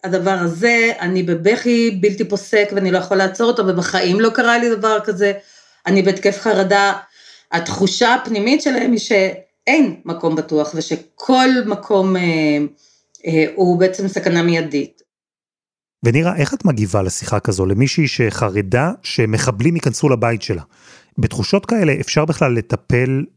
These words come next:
Speaker 2: בהיגיון, או שצריך איכשהו לשתף פעולה עם הפחדים שהיא מרגישה?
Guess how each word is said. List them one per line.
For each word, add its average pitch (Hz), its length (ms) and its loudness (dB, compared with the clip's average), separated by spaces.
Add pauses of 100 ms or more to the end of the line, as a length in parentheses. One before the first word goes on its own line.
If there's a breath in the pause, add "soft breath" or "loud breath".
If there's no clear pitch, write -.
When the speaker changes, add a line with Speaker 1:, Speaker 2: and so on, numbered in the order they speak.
(160)
Speaker 2:
בהיגיון, 110 920 2 (220)
או 135 320 0
שצריך 143 480 -2
איכשהו 147 320 0
לשתף 123 380 -2
פעולה 117 400 2 (500 soft breath)
עם 101 160 0
הפחדים 107 460 0
שהיא 107 180 -4
מרגישה? 92 380 -6